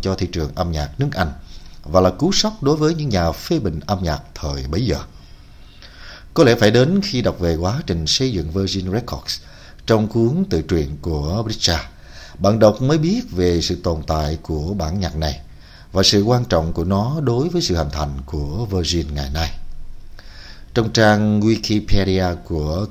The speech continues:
Tubular Bells còn dài hơn cả của chính Richard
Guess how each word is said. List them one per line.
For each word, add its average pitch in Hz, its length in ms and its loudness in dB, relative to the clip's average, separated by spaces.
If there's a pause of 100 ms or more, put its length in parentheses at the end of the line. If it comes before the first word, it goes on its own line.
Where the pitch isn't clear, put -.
Tubular 87 440 0
Bells 80 360 -2 (400)
còn 101 260 6
dài 98 200 6
hơn 123 300 0 (140)
cả 95 420 0 (220)
của 85 140 -4
chính 147 420 -2
Richard 78 440 -2